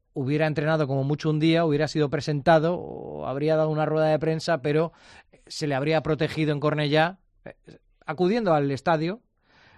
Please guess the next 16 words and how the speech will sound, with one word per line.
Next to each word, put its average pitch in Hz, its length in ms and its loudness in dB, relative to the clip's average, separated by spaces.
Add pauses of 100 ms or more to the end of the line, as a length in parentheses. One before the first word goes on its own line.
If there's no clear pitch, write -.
(120)
eh, - 140 -20 (180)
pero, 160 520 0
eh, 110 200 -12
viendo 131 240 -6
el 131 60 -4
partido 127 340 -6
desde 123 220 -8
la 120 100 -6
grada 123 300 -4
y, 123 180 -4
e, 123 80 -10
insisto, 120 440 -6
con 117 100 -6
un 113 120 -6
técnico 123 280 -6
interino 120 480 -6